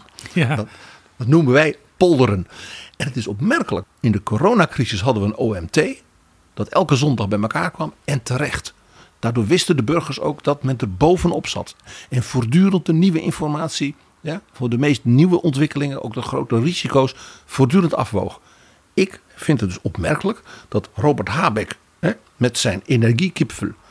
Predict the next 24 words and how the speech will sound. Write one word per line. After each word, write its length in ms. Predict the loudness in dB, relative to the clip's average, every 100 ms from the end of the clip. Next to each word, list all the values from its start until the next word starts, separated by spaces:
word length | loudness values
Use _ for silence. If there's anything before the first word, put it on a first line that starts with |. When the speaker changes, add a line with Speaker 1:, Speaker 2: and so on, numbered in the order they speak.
| -20 -2
Speaker 2:
zo'n 240 | 2 2
O 200 | 4 2
M 180 | 2 0
T 40 | 2
heeft 540 | 2 2 -2 -8 -16 _ _ _ -2
en 100 | 0
dat 120 | 0
wij 140 | -2
dat 160 | -4 -6
niet 120 | -6
hebben. 220 | -6 -8 -12 _ _ _ _ _ _
Speaker 1:
Ik 160 | -4 -2
was 360 | 0 -2 -4 -8
vijf 260 | 0 2
weken 160 | 2 0
geleden 440 | 2 2 4 2
in 180 | -2 -2
Straatsburg 1160 | -2 -4 -2 0 0 0 0 2 0 -4 -10 -12
bij 220 | -8 0 2
een 80 |
persconferentie 640 | 2 2 0 0 0 0 -4
van 400 | -2 -2 -2 -6 -16 -20
Frans 260 | -10 -6 0
Timmermans. 680 | 2 2 2 0 -4 -8